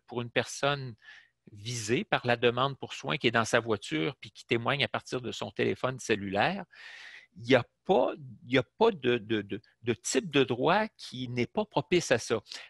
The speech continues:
Euh, en Angleterre, euh, au mois d'avril, quelque chose comme ça, il est sorti une décision où il y avait une audience qui était prévue en juin, en juin, euh, deux mille vingt. Et puis, un avocat a dit, « Ben, écoutez, puisque la pandémie frappe,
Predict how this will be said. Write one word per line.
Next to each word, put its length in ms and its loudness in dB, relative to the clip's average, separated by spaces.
Euh, 220 6
en 160 4
Angleterre, 920 4
euh, 240 6
au 80 4
mois 220 4
d'avril, 580 2
quelque 200 -8
chose 180 -8
comme 160 -4
ça, 200 2
il 80 6
est 40 6
sorti 340 0
une 120 -2
décision 840 0
où 260 -2
il 80 -2
y 40 8
avait 280 6
une 100 0
audience 420 2
qui 60 2
était 160 4
prévue 360 2
en 120 4
juin, 320 0
en 180 -2
juin, 340 0
euh, 280 -2
deux 160 0
mille 220 -4
vingt. 180 4
Et 180 8
puis, 260 0
un 120 4
avocat 360 4
a 80 8
dit, « 240 -2
Ben, 100 6
écoutez, 480 0
puisque 320 -8
la 320 4
pandémie 480 -2
frappe, 480 0